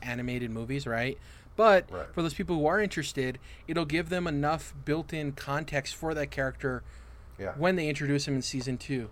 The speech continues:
Speaker 1: you know? It's a really
Speaker 2: I,
Speaker 1: interesting
Speaker 2: I think
Speaker 1: way to
Speaker 2: it's
Speaker 1: do
Speaker 2: gonna
Speaker 1: it.
Speaker 2: be one of those, like, interesting side stories that you do not need to watch
Speaker 1: Yep.
Speaker 2: at all, but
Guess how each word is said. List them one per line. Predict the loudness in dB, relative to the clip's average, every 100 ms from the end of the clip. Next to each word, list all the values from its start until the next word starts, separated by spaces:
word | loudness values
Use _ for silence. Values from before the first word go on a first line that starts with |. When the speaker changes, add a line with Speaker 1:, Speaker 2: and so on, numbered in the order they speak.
| -10
Speaker 1:
you | -4
know? | -2 -4 -6 -14 -16 -16 -8
It's | 0
a |
really | 6 6
Speaker 2:
I, | 6
Speaker 1:
interesting | 4
Speaker 2:
I | 2
think | 4
Speaker 1:
way | 2
to |
Speaker 2:
it's | 2
Speaker 1:
do | -2
Speaker 2:
gonna | -2
Speaker 1:
it. |
Speaker 2:
be | -4 -4
one | -4 -4
of | -2
those, | -2 -2 -4 -8 -12 -14 -16 -10
like, | -6 -6 -8 -16 -18 -20 -20 -20 -20 -20 -20 -16 -6
interesting | -6 -4 -8 -6 -8 -8
side | -4 -2 -2 -6
stories | -4 -2 -2 -4
that | -8
you | -10 -12 -10
do | -8 -6
not | -8 -8
need | -10 -10
to | -10 -10
watch | -4 -4 -4 -2
Speaker 1:
Yep. | -4 -2
Speaker 2:
at |
all, | 0 2 0 -2 -4
but | -8